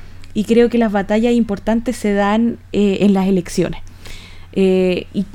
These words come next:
por eso hay que dejar que gobierne tranquilo, pero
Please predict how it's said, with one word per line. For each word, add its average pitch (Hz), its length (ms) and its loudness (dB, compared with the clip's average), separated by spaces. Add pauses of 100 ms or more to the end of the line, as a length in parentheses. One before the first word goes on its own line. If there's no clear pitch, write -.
(200)
por 240 140 4
eso 285 480 4
hay 247 100 4
que 254 120 0
dejar 262 240 2
que 254 300 2
gobierne 247 360 2
tranquilo, 381 720 -2 (100)
pero 330 380 -2